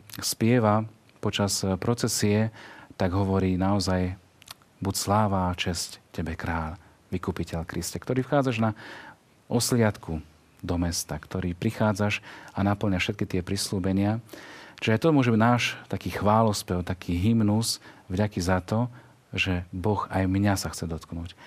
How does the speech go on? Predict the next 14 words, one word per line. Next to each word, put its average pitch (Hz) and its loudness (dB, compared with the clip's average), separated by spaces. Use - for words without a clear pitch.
že 95 -2
Boh 92 -2
aj 101 -2
mňa 104 2
chce - -4
uzdraviť, 90 -4
skriesiť 107 0
a 95 -4
povolať 120 2
k 90 0
životu, 101 0
eh, - -2
originálnym 135 4
spôsobom. 87 -4